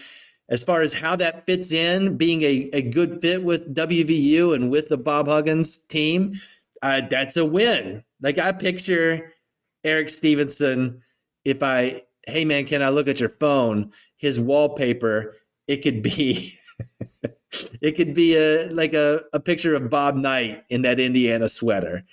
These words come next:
or like a, a picture of, of, of Bob Knight throwing a chair across the court. Like, that's his vibe. That's, that's the kind of guy he wants to roll with. All right.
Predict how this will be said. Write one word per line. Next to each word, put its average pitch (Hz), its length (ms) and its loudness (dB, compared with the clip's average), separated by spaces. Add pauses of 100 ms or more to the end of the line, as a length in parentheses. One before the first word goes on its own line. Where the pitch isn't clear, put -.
(260)
or 131 100 -2
like 131 240 -2
a, 120 400 0 (300)
a 120 40 2
picture 151 380 -2
of, 123 380 -2
of, 123 340 0 (240)
of 131 260 -2
Bob 143 260 2
Knight 139 380 0
throwing 135 380 2
a 113 60 2
chair 113 380 0
across 92 340 -4
the 90 80 -8
court. 80 380 -4 (200)
Like, 120 160 -2
that's 170 240 0
his 180 180 0
vibe. 156 500 -2
That's, 156 400 -4 (120)
that's 180 280 0
the 196 80 0
kind 190 260 0
of 151 120 -2
guy 156 300 0
he 143 100 2
wants 143 260 2
to 131 80 0
roll 113 280 2
with. 87 260 -4 (360)
All 110 100 0
right. 135 440 -2